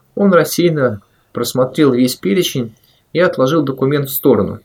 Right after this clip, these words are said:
Мысли его были заняты вчерашней зверской резнёй в аншлаге, а также убийством зама Громова. Его мёртвое тело было обнаружено в пятидесяти километрах от этой проклятой закусочной.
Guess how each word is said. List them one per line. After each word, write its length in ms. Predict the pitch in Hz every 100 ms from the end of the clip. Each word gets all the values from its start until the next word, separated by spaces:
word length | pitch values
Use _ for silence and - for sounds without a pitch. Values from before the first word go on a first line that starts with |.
| - _ _ _
Мысли 400 | 110 170 196 180
его 120 | 165
были 180 | 139 143
заняты 420 | 123 156 185 143
вчерашней 460 | 110 - 135 160 123
зверской 440 | 113 139 160 -
резнёй 460 | 113 117 135 165 156 - _
в 80 | 113
аншлаге, 500 | 135 - 139 104 101
а 60 | 101
также 280 | 151 143
убийством 500 | 120 147 175 - 110 110 _ _ _ _ _
зама 400 | 107 110 143 147
Громова. 500 | 117 127 113 95 92 - - - _ _ _ _ _ - _ _ _ _ _ -
Его 340 | 107 135 202
мёртвое 440 | 185 196 196 131
тело 380 | 120 - 220 147
было 240 | 113 165 160
обнаружено 640 | 135 147 185 147 127 110 _ _ _ _ _
в 40 | -
пятидесяти 680 | 110 170 170 - 139 113
километрах 800 | 104 - 117 131 190 202 117 -
от 100 | -
этой 220 | 147 151 131
проклятой 420 | 117 - 156 139
закусочной. 760 | 139 143 135 110 101 - 95